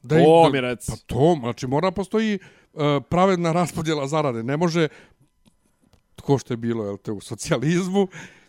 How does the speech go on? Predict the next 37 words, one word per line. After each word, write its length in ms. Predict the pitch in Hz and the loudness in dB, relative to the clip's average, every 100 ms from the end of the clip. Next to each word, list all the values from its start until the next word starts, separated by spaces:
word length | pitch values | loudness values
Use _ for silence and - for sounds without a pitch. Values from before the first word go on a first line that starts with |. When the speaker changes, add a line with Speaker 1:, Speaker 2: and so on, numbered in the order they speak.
| _ | _
Speaker 1:
ne 160 | 117 | -6
može 220 | 117 135 151 | -2 0 0
direktor 480 | 147 202 185 180 | 4 4 4 -2
firme 640 | 151 202 190 170 165 156 156 _ _ | -4 -2 0 2 0 0 -4 _ _
i, 180 | 131 143 | -6 -6
da, 180 | 135 143 | -6 -4
da 120 | 147 | -2
ima, 460 | 160 185 185 165 143 - - - | 0 4 4 4 0 -8 -20 0
ono, 200 | 147 151 | 4 4
kao 320 | 170 180 151 | 6 6 6
milion 580 | 151 156 165 196 185 175 | 4 4 6 8 6 6
evra 320 | 202 208 196 | 4 6 4
platu, 500 | 165 185 185 208 202 | 4 4 4 4 2
a 80 | 180 | 2
radnik 520 | 180 175 170 165 143 - _ | 4 2 2 -2 -6 -14 _
dvjesto. 480 | 156 139 101 - - - _ _ _ | 0 0 0 -6 -18 -20 _ _ _
Speaker 2:
Da, 140 | - 131 | -2 4
vidiš 220 | 160 165 | 4 4
kako 200 | 160 143 | 0 0
sam 160 | 135 110 | -4 -4
prevaspitao 640 | 117 117 - 131 139 117 | -2 -2 -2 -4 -2 -2
šofera 480 | - 101 113 110 107 | -4 -6 -4 -2 -4
sad 220 | 98 95 | -8 -12
što 120 | 101 | -14
sam 160 | 104 101 | -14 -10
putovao 340 | 110 - 104 | -10 -6 -6
s 80 | 101 | -6
njim. 220 | 107 104 | -10 -10
Znači, 380 | 107 110 117 110 | -10 -10 -10 -8
čovjek 340 | - 147 139 | -2 -2 -2
ima 160 | 143 127 | -4 -6
sedamdeset 600 | - 110 104 101 104 87 | -6 -8 -6 -8 -8 -10
godina 380 | 78 90 87 85 | -10 -12 -14 -14
i 320 | - 120 120 | -10 -8 -6
veliki 340 | 123 131 - 107 | -4 -6 -6 -10
je 60 | |
car. 280 | 104 113 98 | -8 -8 -10